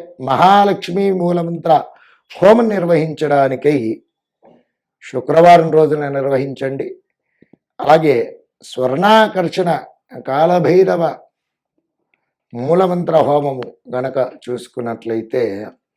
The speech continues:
ఆదివారము లేదా అమావాస్య, అష్టమి, నవమి తిథులలో గనక చేసుకున్నట్లయితే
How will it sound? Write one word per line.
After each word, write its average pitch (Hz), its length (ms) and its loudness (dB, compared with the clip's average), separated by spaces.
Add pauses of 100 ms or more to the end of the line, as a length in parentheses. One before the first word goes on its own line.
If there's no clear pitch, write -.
(1040)
ఆదివారము 156 840 4 (220)
లేదా 120 220 -4 (200)
అమావాస్య, 135 640 -2 (340)
అష్టమి, 143 460 -6 (140)
నవమి 135 320 -2 (120)
తిథులలో 110 560 -6 (120)
గనక 113 220 -8 (920)
చేసుకున్నట్లయితే 113 880 -10